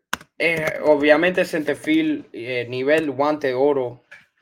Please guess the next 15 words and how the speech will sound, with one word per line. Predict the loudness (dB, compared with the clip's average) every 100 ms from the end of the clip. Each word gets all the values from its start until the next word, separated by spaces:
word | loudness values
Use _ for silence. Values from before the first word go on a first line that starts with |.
| -8
tiene | 0 2
veintiocho | 2 0 0 0 0 0 -2
años | 0 -2 -4
solamente, | -6 -6 -4 -4 -4 -8 -8
so | -12 -14 -14
maybe | _ -8 -4 -2
le | 0 0 0 -8
con-, | -12
puede | -4 -2
conseguir | -4 -8 -8 -8
un |
contrato | -8 -10 -8 -6 -4
de | -4 -6 -4
ocho | -4 -4 -6 -8
años. | -4 -4 -6 -8